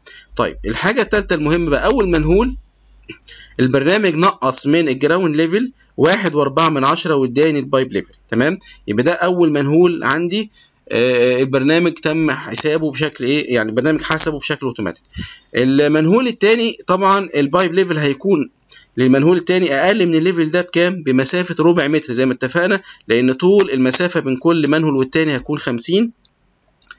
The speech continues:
ب-، بالسلوب نص، وادي السلوب اتكتب برضو، ادي السلوب اهو،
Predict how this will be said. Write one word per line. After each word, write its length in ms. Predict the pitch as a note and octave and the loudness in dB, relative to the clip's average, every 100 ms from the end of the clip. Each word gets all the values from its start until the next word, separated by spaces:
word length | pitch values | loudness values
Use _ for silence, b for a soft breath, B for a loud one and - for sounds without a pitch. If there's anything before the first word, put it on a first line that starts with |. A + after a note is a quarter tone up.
| B B B | B B B
ب-، 500 | A#2 C3 C#3+ C3+ C3 | -2 2 2 2 0
بالسلوب 720 | C3+ C#3 C#3 - F3+ F3+ A#2+ | 0 0 0 2 2 2 2
نص، 760 | C3 A#2+ B2 D3+ A#3 - - - _ | 2 2 2 2 2 0 -6 -10 _
وادي 220 | B2 D3+ | -2 0
السلوب 320 | C#3 C3 E3 D#3 | 0 -2 -2 -2
اتكتب 380 | - D3 C3+ | -2 -2 -2
برضو، 340 | A#2+ D#3 F3+ D#3 | 0 -2 -2 -4
ادي 160 | A#2 | -2
السلوب 360 | A#2+ A2+ D3 C#3 | -2 0 2 2
اهو، 280 | A#2+ F3+ | 2 0